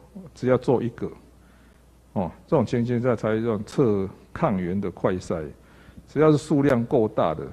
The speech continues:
是预约的，哈，大规模做，原则上就直接做P C R就可以，因为P C R才是所谓的黄金标准了，gold standard。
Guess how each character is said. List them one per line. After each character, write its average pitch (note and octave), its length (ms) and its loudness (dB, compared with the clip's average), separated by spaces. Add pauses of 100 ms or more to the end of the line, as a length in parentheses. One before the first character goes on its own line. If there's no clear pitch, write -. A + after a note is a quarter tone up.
是 C3 140 -6
预 A#2+ 220 -2
约 A2+ 160 2
的， F#2+ 160 -4
哈， F2 240 -8
大 A#2+ 140 4
规 A#2 180 0
模 G2 160 0
做， G2+ 240 -6
原 B2 160 0
则 A#2 100 0
上 A#2+ 180 0
就 A2+ 120 0
直 G#2+ 160 -8
接 G#2+ 120 -4
做 G2+ 380 -4
P A2 140 -4
C G#2+ 180 -6
R F#2+ 100 -4
就 F#2+ 140 -6
可 F2 220 -8
以， C2 80 -14 (560)
因 E3 80 0
为 D#3+ 80 4
P D#3 180 2
C D3 180 0
R C3+ 100 6
才 A2+ 220 -2
是 B2 140 -4
所 G2 200 -6
谓 A2+ 180 -2
的 F#2+ 260 -4 (540)
黄 B2 220 -2
金 A#2+ 200 -2
标 A2+ 220 2
准 F2 240 -6
了， E2+ 180 -12
gold A#2 200 -2
standard。 - 440 -4